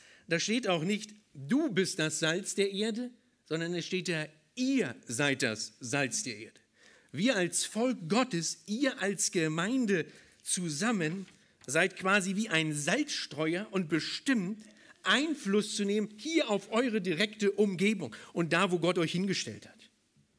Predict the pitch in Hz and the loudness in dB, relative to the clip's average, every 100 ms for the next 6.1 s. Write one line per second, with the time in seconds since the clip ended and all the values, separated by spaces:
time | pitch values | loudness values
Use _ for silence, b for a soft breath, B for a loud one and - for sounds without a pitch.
0 | b b b b b b b b 175 175 | b b b b b b b b 2 4
1 | 233 254 202 254 254 - 175 196 226 220 | 2 2 0 -2 -2 -10 -8 -8 -4 -2
2 | 190 - - 269 277 180 185 170 160 147 | -2 -2 -2 2 4 4 4 2 0 -4
3 | 175 233 233 208 - - - 135 135 185 | -4 -2 -2 -2 -4 -8 -12 -6 -2 0
4 | 165 180 - B B B - 170 - - | -2 -6 -10 B B B -6 -4 -4 -6
5 | 170 147 147 135 123 160 277 - - - | -2 -2 -2 -4 -2 2 0 0 -2 -2